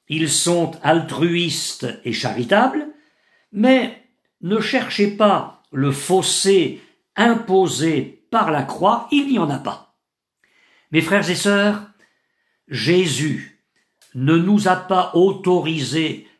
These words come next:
à tronquer l'évangile, à l'amputer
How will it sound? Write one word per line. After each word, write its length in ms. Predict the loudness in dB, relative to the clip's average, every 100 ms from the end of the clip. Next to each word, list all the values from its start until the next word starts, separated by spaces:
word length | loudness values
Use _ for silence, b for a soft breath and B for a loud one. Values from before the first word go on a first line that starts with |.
| B
à 160 | -6 -6
tronquer 1040 | -6 -6 0 0 0 -4 2 2 2 -2
l'évangile, 880 | -2 0 0 0 -2 -2 -2 -2 -6 -14 _ _ _ b b b b b
à 140 | 2
l'amputer 1160 | 4 4 4 0 -4 -4 -6 -4 -2 -2 -6 -12